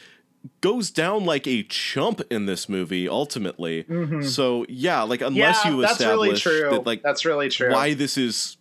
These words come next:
Speaker 1: you know, why this is a big deal. Like, it just looks like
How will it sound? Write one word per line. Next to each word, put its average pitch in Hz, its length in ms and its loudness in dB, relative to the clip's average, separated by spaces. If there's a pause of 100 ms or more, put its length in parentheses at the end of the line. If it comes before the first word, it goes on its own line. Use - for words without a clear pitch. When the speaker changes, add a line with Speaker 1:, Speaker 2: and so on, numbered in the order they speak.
(140)
Speaker 1:
you 135 100 -4
know, 110 100 2
why 123 260 0
this 139 180 -4
is 120 100 -8
a 117 40 -6
big 104 240 -2
deal. 120 420 0
Like, 107 160 -4 (320)
it 147 80 -6
just 349 180 0
looks 320 200 -2
like 269 160 0